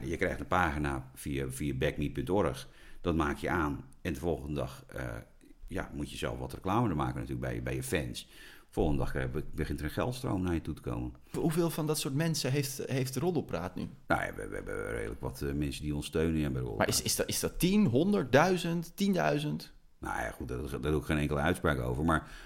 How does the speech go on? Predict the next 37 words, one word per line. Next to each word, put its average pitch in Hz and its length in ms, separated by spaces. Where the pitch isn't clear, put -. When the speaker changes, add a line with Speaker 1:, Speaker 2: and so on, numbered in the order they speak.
Speaker 1:
genoeg 107 520
dat 92 360
Dennis, 98 640
eh, 85 100
zijn 82 180
middelvinger 80 480
heeft 73 140
kunnen 76 180
opsteken 69 380
naar 69 120
Talpa. 53 460
Speaker 2:
<laughs> - 560
Oké. - 260
Ik 120 120
wil 127 80
nog 123 180
één 139 160
laatste 131 340
vraag - 280
stellen, - 320
voor 107 280
ik - 140
de - 180
standaard 98 440
laatste 92 320
vragen 95 320
stel. - 220
Speaker 1:
Ja. 67 220
Speaker 2:
En 117 140
dat 110 140
is, 131 300
eh, 101 420
je 113 80
had 127 100
het 117 100
net 113 240
over, 104 440